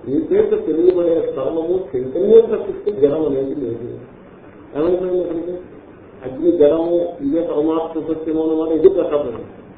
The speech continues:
అగ్-, దాన్నే దేవత అన్నారు. అగ్ని దేవత. వైదికుడు అగ్నిని దేవత అంటారు. అయితే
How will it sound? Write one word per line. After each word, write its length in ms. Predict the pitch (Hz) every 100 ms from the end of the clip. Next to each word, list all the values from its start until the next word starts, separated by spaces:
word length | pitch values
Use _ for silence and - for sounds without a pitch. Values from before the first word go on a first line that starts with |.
| - - - - - -
అగ్-, 380 | 131 - -
దాన్నే 320 | 139 151 170 196
దేవత 400 | 147 139 135 135
అన్నారు. 640 | 123 117 107 - - 123
అగ్ని 380 | 120 160 190 196
దేవత. 560 | 120 117 - - - - - - - - - - - - - - - - 135
వైదికుడు 440 | 190 - 220 214
అగ్నిని 440 | 170 - 202 214
దేవత 460 | 208 147 147 175 -
అంటారు. 440 | 156 131 - - - -
అయితే 560 | 117 120 120 117 117 117